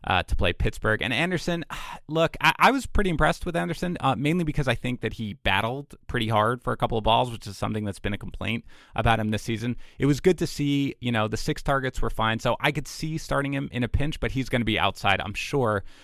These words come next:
my top thirty-six. So he's a guy who, you know, if you're in a pinch, again, maybe, but Bell is probably the only guy that I think is gonna be started by the majority of owners, 'cause if you own Bell and you've made it, you probably don't have, you know, better options at this point on your team.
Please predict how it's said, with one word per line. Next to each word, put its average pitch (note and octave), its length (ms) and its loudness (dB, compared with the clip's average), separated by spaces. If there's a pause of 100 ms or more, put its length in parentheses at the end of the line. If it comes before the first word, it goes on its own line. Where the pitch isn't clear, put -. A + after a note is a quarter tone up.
(120)
my G#2+ 100 0
top G2 220 -2
thirty-six. - 500 -8
So G2+ 80 -4
he's A#2 140 -4
a A#2 40 -8
guy G2+ 280 2
who, F#2+ 320 -4 (400)
you C3+ 80 0
know, A2 160 2 (180)
if B2+ 100 -2
you're D#3 120 0
in D#3 80 2
a C#3 40 -4
pinch, C3 260 10
again, A2 360 0
maybe, G2+ 240 0
but G#2+ 200 -4
Bell C3+ 200 2
is A#2+ 120 -4
probably G#2 440 0
the F#2+ 140 -4
only F#2+ 160 -4
guy F2+ 160 4
that F2 120 -2
I E2+ 80 -2
think - 220 -8
is F#2 100 -10
gonna G2 140 -8
be F#2 80 -8
started G2+ 420 -2
by G2 220 4
the G#2+ 160 -2
majority D#3+ 380 2
of C3 80 -2
owners, B2+ 200 0
'cause A2+ 200 -4
if - 100 -10
you A#2+ 80 -2
own F#3+ 240 2
Bell B2 300 4
and A2 160 -2
you've G#2 120 -4
made D3 200 4
it, - 80 0
you A2+ 100 -4
probably A2 560 0
don't G2 320 -2
have, F#2 420 0 (140)
you G#2+ 80 -6
know, E2+ 140 -4
better F#2+ 320 -2
options E2+ 400 -2
at D#2 100 -10
this - 140 -4
point - 300 -8 (420)
on F2+ 100 -2
your - 80 -6
team. - 220 -8